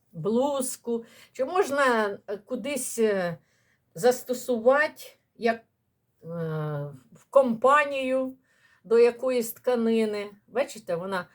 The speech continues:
просвічується, бо дірочки правильні ці.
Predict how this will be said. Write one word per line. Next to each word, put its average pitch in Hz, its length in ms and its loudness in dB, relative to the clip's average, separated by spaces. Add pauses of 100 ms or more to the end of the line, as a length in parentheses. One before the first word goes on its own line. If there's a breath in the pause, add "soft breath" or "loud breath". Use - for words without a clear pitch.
(160 soft breath)
просвічується, 277 1300 -2 (880)
бо 226 100 0
дірочки 220 800 2 (260 soft breath)
правильні 330 840 4
ці. 320 420 -12